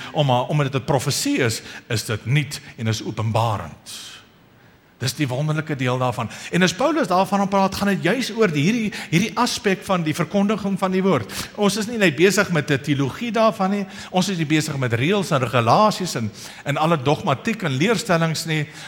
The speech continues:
Ons is besig, nommer een, met profetes,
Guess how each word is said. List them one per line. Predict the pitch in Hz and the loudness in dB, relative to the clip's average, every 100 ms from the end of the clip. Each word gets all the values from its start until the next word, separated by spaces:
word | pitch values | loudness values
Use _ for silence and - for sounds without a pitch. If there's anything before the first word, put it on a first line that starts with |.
| - | 0
Ons | 202 220 | 0 2
is | 151 | -2
besig, | 120 262 285 175 - | 0 0 0 -2 -4
nommer | 139 139 143 196 | -2 2 2 2
een, | 175 117 101 82 - - _ _ - - _ _ _ _ _ _ _ _ | 0 0 -6 -10 -18 -20 _ _ -20 -20 _ _ _ _ _ _ _ _
met | 113 107 | -6 -2
profetes, | - - 143 - 113 - - - - | -4 0 -2 0 -4 -6 -10 -10 -12